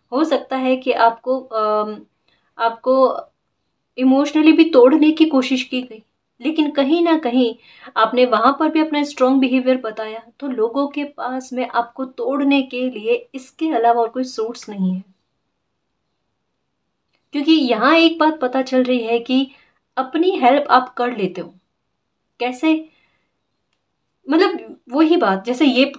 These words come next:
Queen of Pentacles क्या कहता है कि, अ, कोई हुनर या blessing लेकर कोई बंदा आया है, है ना, और कुछ लोग होते हैं वो समझ जाते हैं और उसको उ-, उसी के आधार पर, अ, अपने,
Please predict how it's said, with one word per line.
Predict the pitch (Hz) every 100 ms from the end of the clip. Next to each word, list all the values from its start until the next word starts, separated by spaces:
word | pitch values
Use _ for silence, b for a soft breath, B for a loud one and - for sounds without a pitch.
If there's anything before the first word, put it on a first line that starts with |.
| -
Queen | 269 311 330
of | 311
Pentacles | 247 262 285 277
क्या | 262 247
कहता | 220 233
है | 254
कि, | 262
अ, | - - 247
कोई | 254 285 311 320 - -
हुनर | 247 294
या | 311
blessing | 285 214 214 285 254
लेकर | 240 269
कोई | 277
बंदा | 247 226 233 240
आया | 202 196
है, | 196 180 -
है | 214
ना, | 262 - - _ _ _ -
और | 247
कुछ | 262 269
लोग | 294 311
होते | 294 285
हैं | 320
वो |
समझ | 311 262 254
जाते | 285 262 254
हैं | 277
और | 247
उसको | 240 - 285 294
उ-, | - 240 233
उसी | 254 294
के | 294 302
आधार | 254 262
पर, | 262 285
अ, | - 226 226 226 226
अपने, | 226 262 277